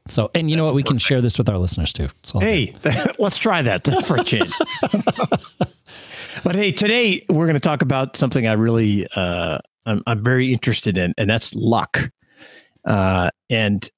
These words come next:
Speaker 2: I think that you and I have some interesting perspectives on it, some that are aligned and some that are a,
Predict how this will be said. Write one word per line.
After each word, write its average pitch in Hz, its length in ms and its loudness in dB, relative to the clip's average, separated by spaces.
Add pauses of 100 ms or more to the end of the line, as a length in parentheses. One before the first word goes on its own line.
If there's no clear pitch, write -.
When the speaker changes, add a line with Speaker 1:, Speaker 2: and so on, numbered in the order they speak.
(340)
Speaker 2:
I 135 100 0
think 180 320 -4
that 151 200 -2
you 156 160 2
and 147 80 2
I 143 140 2
have 135 200 2
some 123 260 0
interesting 131 500 0
perspectives 135 640 -2
on 123 160 2
it, - 140 -2
some 135 260 0
that 123 140 2
are 107 340 2 (100)
aligned 123 540 2
and 107 80 0
some 117 240 0
that 110 140 2
are 98 160 2
a, 98 100 0